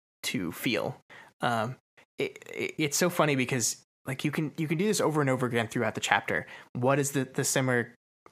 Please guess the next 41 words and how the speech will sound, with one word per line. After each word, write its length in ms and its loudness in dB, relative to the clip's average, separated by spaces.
manipulating 680 2
to 100 -8
cause 280 4
certain 240 0
events? 440 -4
Uh, 320 -2
what 400 0
beats 360 0
are, 440 0
uh, 240 2
Kraus 340 4
making 260 2
a 40 2
decision, 380 2
or 100 4
what 180 2
beats 240 0
are 120 4
specifically 840 0
decisions 460 -2
being 260 0
made 220 2
for 260 2
him? 340 0
Um, 280 2
and 200 2
the 40 4
taking 400 0
of 120 0
the 60 0
knife 280 4
afterwards, 600 0
the 60 -4
killing 360 0
the 60 0
bird 280 4
and 140 0
then 120 0
slipping 400 0
the 60 0
knife, 440 0